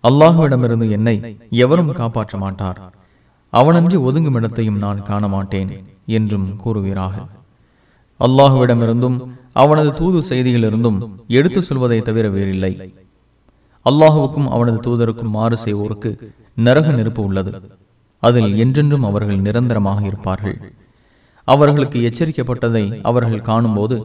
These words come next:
உதவி செய்வோரில் யார் பலவீனர் என்பதையும் எண்ணிக்கையில் குறைந்தவர் யார் என்பதையும் அறிந்து கொள்வார்கள். நீங்கள் எச்சரிக்கப்படுவது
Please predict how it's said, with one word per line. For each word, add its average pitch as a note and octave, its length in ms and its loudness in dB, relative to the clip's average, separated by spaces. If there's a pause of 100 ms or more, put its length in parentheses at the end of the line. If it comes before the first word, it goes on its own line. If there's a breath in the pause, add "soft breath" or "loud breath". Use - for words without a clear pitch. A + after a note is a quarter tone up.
(460 soft breath)
உதவி F3+ 320 4
செய்வோரில் B2+ 440 0
யார் A#2 380 0
பலவீனர் C3 460 -2
என்பதையும் A2+ 440 -2 (520 loud breath)
எண்ணிக்கையில் F3 560 2
குறைந்தவர் C#3+ 460 0 (100)
யார் B2+ 220 -2
என்பதையும் A2 400 0 (160)
அறிந்து A#2+ 320 -4
கொள்வார்கள். G2 480 -6 (1000)
நீங்கள் C#3 380 4
எச்சரிக்கப்படுவது C3 800 0